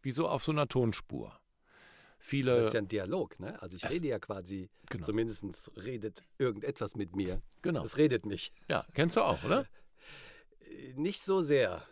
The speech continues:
Speaker 1: Mhm.
Speaker 2: Also zumindestens wo-, äh, rede ich eher wohlmeinend mit mir.
Speaker 1: Mhm.
Speaker 2: <laughs> Ähm, und, äh, also innerer Kritiker in dem Sinne, k-, vielleicht merke ich's nicht,
Speaker 1: Aber
Speaker 2: aber
Speaker 1: vielleicht
Speaker 2: nicht
Speaker 1: interessant. Wie, wie redest du denn wohlmeinend mit dir?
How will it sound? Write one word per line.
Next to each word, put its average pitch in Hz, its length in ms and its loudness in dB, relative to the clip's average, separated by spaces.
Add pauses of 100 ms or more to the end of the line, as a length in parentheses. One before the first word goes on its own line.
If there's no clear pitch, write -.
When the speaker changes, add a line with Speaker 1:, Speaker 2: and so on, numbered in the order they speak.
(220)
Speaker 1:
Mhm. 107 240 -2
Speaker 2:
Also 135 200 2
zumindestens 156 680 2
wo-, 143 160 6
äh, 127 400 -4
rede 123 280 -4
ich 147 240 -8
eher 139 220 4
wohlmeinend 98 460 2
mit 95 160 -4
mir. 113 260 0 (160)
Speaker 1:
Mhm. 120 280 0
Speaker 2:
<laughs> - 40 -12 (640)
Ähm, 110 540 -2
und, 107 360 -4 (160)
äh, 107 240 2
also 107 240 -6
innerer 117 500 -4
Kritiker 135 640 -6
in 110 140 -8
dem 120 260 -6
Sinne, 113 500 -2 (220)
k-, - 80 -16 (400)
vielleicht - 340 -18
merke 131 220 -14
ich's - 100 -14
nicht, 127 300 -10 (100)
Speaker 1:
Aber 185 160 8
Speaker 2:
aber - 80 4
Speaker 1:
vielleicht 143 280 4
Speaker 2:
nicht 156 80 -2
Speaker 1:
interessant. 135 440 -2
Wie, 123 260 0
wie 151 140 2
redest 151 380 2
du 131 40 -4
denn 104 240 0
wohlmeinend 82 520 0
mit 78 180 -10
dir? - 220 -12